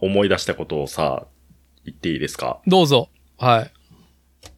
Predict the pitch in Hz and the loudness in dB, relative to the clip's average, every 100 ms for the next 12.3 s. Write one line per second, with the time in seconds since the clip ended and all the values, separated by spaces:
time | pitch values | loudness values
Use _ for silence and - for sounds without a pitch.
0 | _ - 95 104 101 101 101 95 95 95 | _ -8 -4 -2 0 0 0 0 0 -2
1 | 95 95 92 95 95 90 87 170 - 92 | 0 -2 -2 -2 -2 -4 -4 -6 -6 -4
2 | 101 110 127 214 208 110 87 80 78 78 | 0 0 0 0 4 4 2 -2 -4 -6
3 | 80 - _ _ _ _ _ _ _ _ | -8 -12 _ _ _ _ _ _ _ _
4 | _ _ _ _ _ _ 104 123 104 87 | _ _ _ _ _ _ 2 4 4 2
5 | 95 80 107 131 139 139 135 110 65 - | 0 0 0 0 -2 -2 2 2 0 -4
6 | - - - - _ - 117 104 92 82 | -8 -8 -10 -18 _ -4 0 2 2 0
7 | - 143 143 147 135 90 80 90 78 69 | 0 2 4 4 2 0 -2 -2 -4 -8
8 | - _ _ 147 123 123 - _ - 90 | -16 _ _ -4 -2 -4 -12 _ -12 -10
9 | 82 78 95 95 90 - - 71 67 73 | -8 -6 0 2 2 -2 -8 -6 -4 0
10 | 87 80 71 - _ _ _ - - 98 | 2 2 0 -8 _ _ _ -12 0 2
11 | 120 117 104 87 65 - _ _ - 92 | 4 2 0 0 -2 -8 _ _ -8 0
12 | 107 87 | 2 0